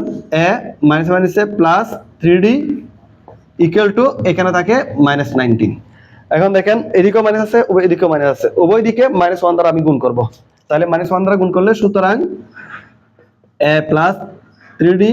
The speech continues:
equal to nineteen, আরেকটা কাজ করি, এটা বা, সুতরাং একে রাখি দিলাম, a equal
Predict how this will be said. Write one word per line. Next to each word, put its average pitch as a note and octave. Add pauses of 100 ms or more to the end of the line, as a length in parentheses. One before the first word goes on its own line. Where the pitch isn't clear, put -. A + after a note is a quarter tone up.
(720)
equal F#3+
to G#3+ (280)
nineteen, G3+ (320)
আরেকটা D3+ (140)
কাজ D3+ (140)
করি, E3+ (600)
এটা D#3 (280)
বা, C#3 (800)
সুতরাং F#3 (720)
একে E3
রাখি E3+
দিলাম, A3+ (920)
a D#3+ (160)
equal F#3